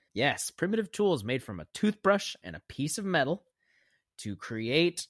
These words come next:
and widen a hole in their wall large enough to escape.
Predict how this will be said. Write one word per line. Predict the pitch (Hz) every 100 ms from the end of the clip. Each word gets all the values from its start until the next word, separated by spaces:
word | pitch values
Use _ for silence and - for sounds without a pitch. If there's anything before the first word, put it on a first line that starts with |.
| _
and | 117 107
widen | 104 127 151 143 123 104
a | 95
hole | 90 - 196 214 208 131
in | 127
their | 120 104
wall | 104 107 95
large | 127 170 160
enough | 143 135 - -
to | 131
escape. | 123 - - 87